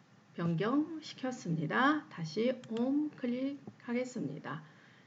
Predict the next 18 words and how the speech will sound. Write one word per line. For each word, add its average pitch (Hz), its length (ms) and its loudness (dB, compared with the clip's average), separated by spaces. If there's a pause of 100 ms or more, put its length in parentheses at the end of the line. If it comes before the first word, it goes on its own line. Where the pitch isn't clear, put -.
(360)
서신동 277 920 6
노래 185 320 4
교-, 214 120 -2 (540)
교육 202 560 2
폴더에서 269 1200 4 (340)
클래식 285 500 4
폴더를 202 760 4
노래 190 340 6
폴더 226 720 2 (240)
안으로 196 640 0
이동시켰습니다. 175 1200 2
그럼 180 220 0
경로 233 400 6
보겠습니다. 170 800 0 (480)
서신동 285 680 6
교육 190 440 2
폴더 247 360 2
안에 185 680 2